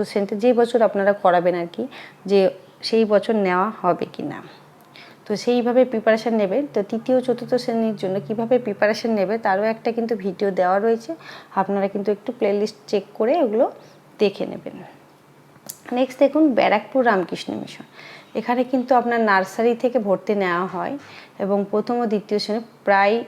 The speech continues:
নার্সারি থেকে শুরু করে নবম শ্রেণী পর্যন্ত কিন্তু এখানে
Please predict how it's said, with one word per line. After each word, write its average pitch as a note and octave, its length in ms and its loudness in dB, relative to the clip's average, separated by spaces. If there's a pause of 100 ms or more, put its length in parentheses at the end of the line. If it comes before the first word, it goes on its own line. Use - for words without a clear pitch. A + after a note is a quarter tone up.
(340)
নার্সারি G3+ 520 2
থেকে C4 160 4 (140)
শুরু G#3 180 0 (120)
করে G#3 160 2 (120)
নবম F#3 240 0 (100)
শ্রেণী A#3+ 240 -4 (100)
পর্যন্ত G3 380 -2 (120)
কিন্তু G#3 240 -4
এখানে G#3+ 220 -2